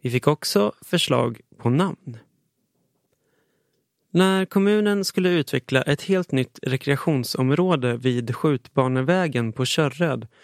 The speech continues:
bjöd vi in till medborgardialog. Det gav dig som invånare chansen att tycka till om platsen. Under våren tjugohundratjugofyra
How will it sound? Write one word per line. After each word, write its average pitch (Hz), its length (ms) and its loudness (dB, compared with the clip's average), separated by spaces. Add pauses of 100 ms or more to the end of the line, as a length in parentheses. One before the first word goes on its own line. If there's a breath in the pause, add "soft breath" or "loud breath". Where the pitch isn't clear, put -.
(260 soft breath)
bjöd 202 160 4
vi 196 80 0
in 131 300 0
till 127 260 0
medborgardialog. 120 1200 0 (1040)
Det 156 100 0
gav 175 200 4
dig 131 240 4
som 131 260 0
invånare 147 600 2
chansen 113 540 -2
att 127 160 -2
tycka 135 260 -2
till 131 440 -2
om 117 260 0
platsen. 131 600 -6 (1600)
Under 175 200 4
våren 196 480 2
tjugohundratjugofyra 135 1200 0